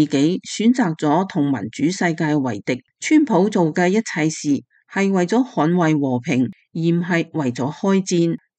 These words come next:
據路透社報道，此舉凸顯華府對關鍵基礎設施安全憂慮。隨住中國無人機同電動車快速入口，美方持續收緊審查，以防止中共技術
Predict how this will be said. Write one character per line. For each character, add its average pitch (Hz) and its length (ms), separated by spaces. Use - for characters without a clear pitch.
據 240 160
路 180 140
透 175 200
社 170 160
報 165 280
道， 156 320
此 - 140
舉 247 300
凸 139 180
顯 170 460
華 156 260
府 185 260
對 202 260
關 240 260
鍵 151 200
基 220 220
礎 147 240
設 160 200
施 202 360
安 208 140
全 - 220
憂 160 320
慮。 165 260
隨 170 220
住 190 260
中 277 160
國 247 140
無 135 220
人 120 220
機 196 320
同 160 280
電 180 300
動 175 200
車 247 160
快 233 160
速 254 180
入 196 180
口， 156 440
美 196 200
方 254 300
持 123 240
續 - 260
收 247 280
緊 151 200
審 135 280
查， 139 320
以 220 180
防 143 300
止 190 300
中 277 200
共 165 260
技 156 200
術 151 160